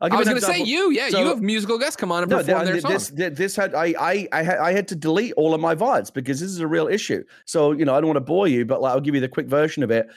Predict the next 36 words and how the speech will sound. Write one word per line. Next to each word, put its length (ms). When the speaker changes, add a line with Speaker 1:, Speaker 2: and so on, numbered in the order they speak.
Speaker 1:
You 100
know, 80
we've 180
had 160
a 40
lot 140
of 60
big 160
musical 340
acts 300
on, 300
on 160
Animal 280
Talking. 320
We 60
had 140
Sting, 400
Selena 300
Gomez, 520
Gorillaz, 500
all 120
these 140
big 180
musical 340
acts. 220
Speaker 2:
Anne 160
Speaker 1:
And 120
they 120
Speaker 2:
Belina. 80
Speaker 1:
play-, 300
and 120
they 80
played, 560
so 200
say 160
again? 180